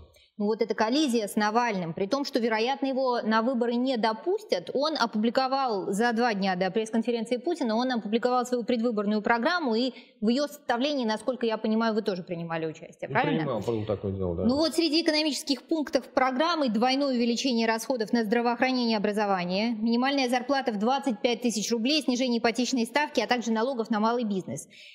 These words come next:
Speaker 1: Эту программу уже похвалили, а, но были такие вот замечания, что, возможно, минимальная зарплата, ее размер — это популистская мера. Вот в порядке самокритики, скажите, эта программа, она вообще насколько реализуема?
Speaker 2: Юль,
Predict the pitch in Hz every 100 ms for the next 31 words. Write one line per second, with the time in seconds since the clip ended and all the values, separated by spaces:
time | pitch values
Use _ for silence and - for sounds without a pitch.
0 | - 233 233 294 320 311 294 247 247 285
1 | 277 262 269 330 381 294 170 - - -
2 | - 226 220 226 269 339 269 220 285 302
3 | 262 240 262 262 240 226 208 196 202 214
4 | 233 233 320 311 247 220 - 202 202 277
5 | 311 262 240 226 226 214 202 196 208 294
6 | 294 262 220 208 202 233 285 240 190 -
7 | 180 220 269 320 - 262 254 254 233 214
8 | 240 262 - 262 269 269 240 247 240 240
9 | 240 226 - - - 208 202 190 208 226
10 | 226 247 220 208 220 220 254 226 - 269
11 | 226 214 220 226 208 165 - - _ _
12 | _ - - 135 151 101